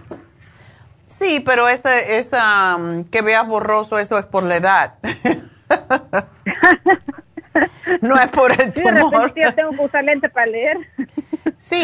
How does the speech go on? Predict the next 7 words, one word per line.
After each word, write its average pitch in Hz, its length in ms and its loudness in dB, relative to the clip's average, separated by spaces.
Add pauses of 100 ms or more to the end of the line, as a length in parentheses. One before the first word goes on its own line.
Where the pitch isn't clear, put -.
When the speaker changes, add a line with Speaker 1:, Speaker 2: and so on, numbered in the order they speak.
(140)
Speaker 1:
eso 254 260 -2
es 247 120 -8
típico. 208 760 -4
Speaker 2:
Sí. 202 80 -6
Speaker 1:
Entonces, 247 600 -2 (640)
¿todavía 254 520 2
menstruas? 285 960 -2